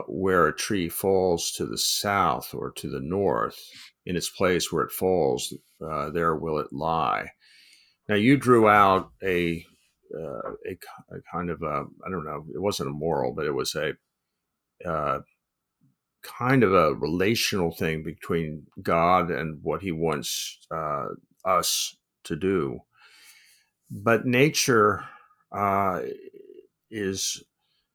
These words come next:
such a, um, stage full of things that, that surround us at all times. And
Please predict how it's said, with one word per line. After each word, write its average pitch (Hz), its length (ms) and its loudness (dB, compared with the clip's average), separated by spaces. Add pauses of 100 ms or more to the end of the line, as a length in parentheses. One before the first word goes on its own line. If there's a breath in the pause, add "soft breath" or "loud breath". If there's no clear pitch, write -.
(340)
such - 480 2 (120)
a, 92 440 -4
um, 80 640 -6 (180)
stage 120 640 2
full 101 260 2
of 85 140 0
things 110 720 -4
that, 85 240 -8
that 90 200 -10
surround 104 640 0
us 87 180 2
at 85 80 0
all 87 120 4
times. 120 480 2
And 85 200 -2